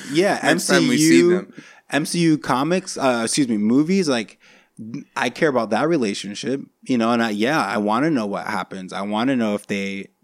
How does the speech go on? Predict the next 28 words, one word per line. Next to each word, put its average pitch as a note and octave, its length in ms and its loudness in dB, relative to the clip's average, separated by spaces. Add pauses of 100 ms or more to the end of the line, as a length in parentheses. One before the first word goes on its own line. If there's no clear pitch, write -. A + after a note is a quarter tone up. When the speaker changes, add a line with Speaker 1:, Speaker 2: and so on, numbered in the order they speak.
(420)
Speaker 1:
you A#2+ 220 2
know, G#2+ 160 0
if G#2 80 -6
there's G#2 180 -2
any G#2 200 -2
restoration G2+ 580 -4
there. F#2+ 160 -8
I G#2+ 60 -8
wanna G#2+ 220 -2
know A2+ 200 2
if, - 160 -8
like, G#2 180 -4 (540)
you C#3 100 2
know, C#3 140 2
so C#3+ 160 0
I'm C#3 220 2
more E3+ 160 4
invested C#3+ 340 0
in A#2+ 120 2
that A#2+ 300 -2
relationship G#2+ 720 -4
than G2 320 -10
a G#2+ 120 -6
potential G#2 540 -4
Star-Lord F#2 560 -4
and F#2 280 -12
Gamora F#2 480 -6
relationship. G2 640 -14